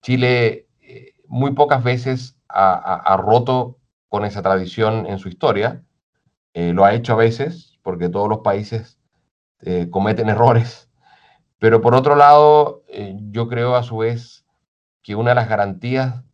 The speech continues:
eh, a futuro es justamente esta clase media que se creó en los últimos treinta años,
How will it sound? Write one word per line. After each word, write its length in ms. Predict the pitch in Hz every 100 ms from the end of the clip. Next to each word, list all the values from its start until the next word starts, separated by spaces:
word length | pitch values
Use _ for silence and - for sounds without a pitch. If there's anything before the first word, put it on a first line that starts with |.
| _ _ _ _ _
eh, 280 | 87 87 85 -
a 100 | 87
futuro 400 | 95 104 127 127
es 80 | 120
justamente 880 | 131 127 123 127 127 127 120 -
esta 220 | 110 113 113
clase 280 | 113 113
media 440 | 107 110 113 120 117
que 80 | 104
se 160 | 98
creó 500 | 92 95 104 117 131 _ _ _ _ _ _
en 100 | 95
los 200 | 98 -
últimos 360 | 107 113 107
treinta 380 | 104 104 98 107
años, 480 | 107 117 123 123 _